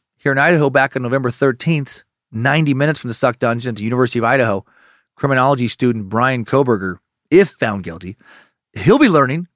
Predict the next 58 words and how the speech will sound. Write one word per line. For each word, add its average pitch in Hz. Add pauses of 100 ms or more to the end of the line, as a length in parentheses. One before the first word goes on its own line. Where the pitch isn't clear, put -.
that 131
forensic 143
evidence 139 (200)
makes 139
a 131
perfect 156
murder 139 (220)
very 175
hard 101 (380)
to -
commit 107
nowadays. 90 (920)
Another 151
possible 160
perfect 165
crime 185
is 165
a 147
crime 160
committed 160
in 147
an 139
area 151
of 127
high 143
public 135
traffic 135
where 135
D 123
N 131
A 131
from 131
a 120
wide 120
variety 123
of 117
people 120
is 135
present, 127
making 120
finding 120
evidence 110
that 92
would 113
point 135
to 127
any 107
one 151
perpetrator, 139
you -
know, 151
like 139
finding 135
a 117
needle 117
in 104
a 95
haystack. 92